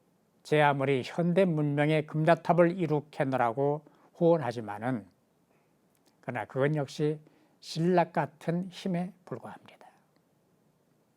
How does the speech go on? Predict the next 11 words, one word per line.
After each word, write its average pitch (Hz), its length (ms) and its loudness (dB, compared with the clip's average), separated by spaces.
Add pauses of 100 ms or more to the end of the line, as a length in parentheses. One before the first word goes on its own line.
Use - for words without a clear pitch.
(1500)
한 143 240 0
여인의 123 400 0
비극적 156 600 -2
종말을 143 600 0
용서와 127 540 -2
희망과 135 760 -4 (680)
새 175 400 0
출발로 180 540 4
바꾸신 151 580 -4
주님의 131 340 -4
사랑과 113 720 -6